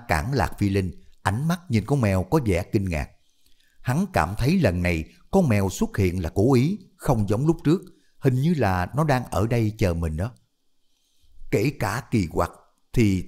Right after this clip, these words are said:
ta cũng phải tận nó, thù lần trước còn chưa báo đâu." Xem ra Lạc Phi Linh không nuốt trôi được cục tức này, trên mặt hầm hầm giận dữ. Nhưng con mèo kia chỉ nhe răng nhếch miệng,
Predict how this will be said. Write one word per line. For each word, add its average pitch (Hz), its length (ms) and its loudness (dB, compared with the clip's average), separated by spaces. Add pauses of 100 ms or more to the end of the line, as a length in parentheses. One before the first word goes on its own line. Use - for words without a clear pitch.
ta 110 100 -2
cũng 117 140 -4
phải 87 140 0
tận 85 280 -4
nó, 135 200 -2 (380)
thù 110 260 6
lần 107 280 2
trước 202 160 4 (300)
còn 117 120 2 (100)
chưa 135 160 4
báo 107 280 -2
đâu." 127 360 -4 (840)
Xem 117 280 0
ra 107 280 0
Lạc 90 240 -2
Phi 98 100 0
Linh 95 240 0 (180)
không 165 340 2
nuốt 226 140 6 (100)
trôi 139 200 4
được 101 280 0
cục 90 220 0
tức 180 180 2
này, 80 260 -6 (280)
trên 160 140 4
mặt 113 200 0
hầm 92 260 -2
hầm 85 320 -4
giận 87 220 -4
dữ. 87 240 -2 (500)
Nhưng 123 360 0
con 139 140 2
mèo 82 140 0
kia 110 300 0 (260)
chỉ 123 180 2
nhe 147 300 2
răng 110 320 -2
nhếch 165 240 0
miệng, 90 280 -4